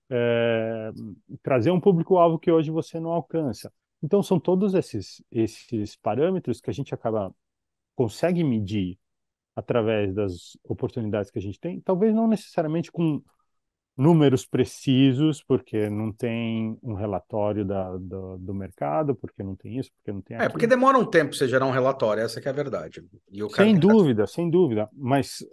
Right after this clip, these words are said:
Speaker 1: é, é, hoje em dia, com acesso à informação, você entra você entra no Instagram e você olha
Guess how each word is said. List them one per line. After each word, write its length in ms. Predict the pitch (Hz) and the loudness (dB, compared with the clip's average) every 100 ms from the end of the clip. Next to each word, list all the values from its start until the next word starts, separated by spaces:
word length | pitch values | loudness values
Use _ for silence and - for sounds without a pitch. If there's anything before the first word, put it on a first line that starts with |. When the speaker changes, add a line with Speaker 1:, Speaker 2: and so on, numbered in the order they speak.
| 117 | -14
Speaker 1:
é, 140 | 131 - | -14 -10
é, 180 | 143 - | -12 -6
hoje 300 | - 160 147 | 4 6 6
em 80 | 156 | 4
dia, 260 | 117 123 110 | 2 0 0
com 180 | - 131 | -2 -6
acesso 360 | - 139 - | -4 -6 -2
à 20 | |
informação, 760 | 131 110 135 117 110 - 110 101 | -2 -2 -6 -4 -6 -6 -6 -6
você 200 | - 117 | -6 -6
entra 440 | 110 107 120 107 - - - - _ _ | -4 -4 -2 -4 -4 -12 -16 -20 _ _
você 200 | - 139 | -4 0
entra 300 | 127 127 135 | 2 2 2
no 120 | 127 | 0
Instagram 580 | 127 - 127 127 131 147 | 0 0 0 2 2 0
e 40 | |
você 160 | 151 - | -2 -2
olha 600 | 131 117 117 117 113 113 | 0 2 2 2 2 0